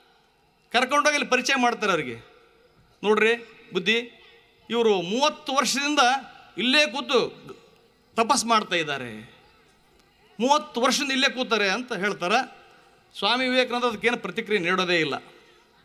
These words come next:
ಅವ್ರ ಜೊತೆ ಹಂಗೆ ಕೆಳಗಿಳಿದು ಬರ್ತಾರೆ. ಇವ್ರಿಗೆ ಆಶ್ಚರ್ಯ ಆಗ್ತದೆ ಅಲ್ಲ, ಸ್ವಾಮಿ ವಿವೇಕಾನಂದರು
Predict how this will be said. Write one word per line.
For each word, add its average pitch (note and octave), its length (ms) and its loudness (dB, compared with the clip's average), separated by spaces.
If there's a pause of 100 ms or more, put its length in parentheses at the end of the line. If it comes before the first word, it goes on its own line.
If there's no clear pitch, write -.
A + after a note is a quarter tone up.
(760)
ಅವ್ರ A#3+ 140 2
ಜೊತೆ C4+ 220 -2
ಹಂಗೆ C#4 160 0
ಕೆಳಗಿಳಿದು B3+ 360 0
ಬರ್ತಾರೆ. B3+ 340 0
ಇವ್ರಿಗೆ C4 200 0
ಆಶ್ಚರ್ಯ C4 340 -2
ಆಗ್ತದೆ G3+ 480 -6 (200)
ಅಲ್ಲ, C#4 120 -2 (800)
ಸ್ವಾಮಿ D4+ 280 0
ವಿವೇಕಾನಂದರು B3 840 -2